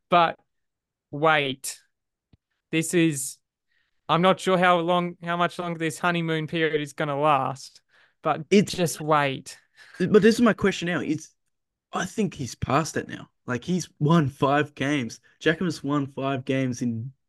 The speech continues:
Speaker 2: one and a half years. Um, like, this is, this is a different Hawks team. This is like, "Oh, they're getting lucky wins." Like, they are getting some really solid wins. They're playing some really good basketball at the moment.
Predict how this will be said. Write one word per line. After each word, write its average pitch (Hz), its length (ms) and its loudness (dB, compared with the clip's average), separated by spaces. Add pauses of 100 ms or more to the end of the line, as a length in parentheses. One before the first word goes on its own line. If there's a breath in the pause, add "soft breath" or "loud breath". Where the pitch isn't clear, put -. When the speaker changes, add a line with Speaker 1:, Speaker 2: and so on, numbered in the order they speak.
Speaker 2:
one 135 180 2
and 135 100 4
a 123 40 4
half 120 220 0
years. 139 380 4 (460 soft breath)
Um, 120 420 0 (480)
like, 131 240 0 (640)
this 190 180 0
is, 160 120 -6
this 202 200 2
is 185 140 -2
a 139 60 0
different 135 500 0
Hawks 135 280 -6
team. 120 120 -4
This 156 140 -4
is 156 60 -2
like, 151 220 0
"Oh, 135 120 0
they're 123 100 0
getting 131 280 0
lucky 120 260 -6
wins." 120 360 -6
Like, - 160 -4 (600 soft breath)
they 180 340 6
are 131 480 -2 (440)
getting 147 360 2
some 117 300 -6
really 151 360 2
solid 120 300 -6
wins. 143 200 -2
They're 143 140 -2
playing 156 300 -8
some 120 360 -6
really 156 340 4
good 123 200 -2
basketball 127 460 -6
at 131 100 -14
the - 60 -10
moment. 120 420 -4